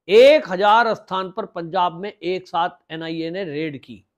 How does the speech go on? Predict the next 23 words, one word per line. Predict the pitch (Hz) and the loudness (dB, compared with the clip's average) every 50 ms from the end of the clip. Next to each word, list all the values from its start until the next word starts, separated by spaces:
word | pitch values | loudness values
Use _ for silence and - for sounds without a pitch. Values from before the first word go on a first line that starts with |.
| _ _ _ _ _ _ _ _ _ _ - | _ _ _ _ _ _ _ _ _ _ -8
और | 160 156 | -4 -2
ये | 175 190 - - - | -2 -2 -2 2 4
उन | 254 320 | 4 6
लोगों | 339 311 285 262 247 233 | 8 8 8 6 6 2
के | - 220 | 0 0
ऊपर | 220 202 - 208 | -2 -2 -2 -4
रेड | 175 180 185 180 165 | -2 -2 -2 -2 -2
हुई | 160 160 160 151 - | -2 -4 -4 -6 -8
थी | 208 240 262 | -8 -8 -8
जो | 240 208 220 | -6 -6 -8
खालिस्तान | - _ - - 156 165 180 196 202 196 - _ - 165 - 175 180 156 | -8 _ -10 -6 -4 -2 -2 0 -2 -2 -4 _ -8 -6 -6 -6 -8 -10
समर्थक | - - 117 117 120 123 - 185 190 170 | -14 -18 -20 -20 -16 -8 -4 -4 -2 0
हैं, | 214 247 269 277 277 277 _ _ _ _ _ _ _ _ - | 0 2 2 0 -2 -6 _ _ _ _ _ _ _ _ -20
गैंग | 123 113 110 156 170 175 202 226 240 | -20 -12 -6 -2 0 0 2 2 2
चलाते | - - 247 247 247 240 240 240 262 | 2 4 4 6 6 6 4 4 0
हैं, | 247 240 247 269 285 220 143 | -4 -4 -4 -6 -8 -10 -10
गैंगस्टर | 120 143 139 143 170 214 214 - - 254 247 | -10 -8 -6 -4 -4 -6 -4 -2 0 0 2
हैं, | 240 240 262 277 262 | 2 0 -2 -2 -4
नशे | 202 165 147 - 196 208 | -6 -10 -10 -8 -6 -4
का | 208 240 | -2 -2
कारोबार | 233 - 214 220 226 233 220 233 226 240 | -2 2 2 2 2 2 2 2 2 2
करते | - - 226 208 - - | 0 -4 -10 -10 -6 -6
हैं। | 240 254 269 269 262 | -4 -2 -4 -4 -6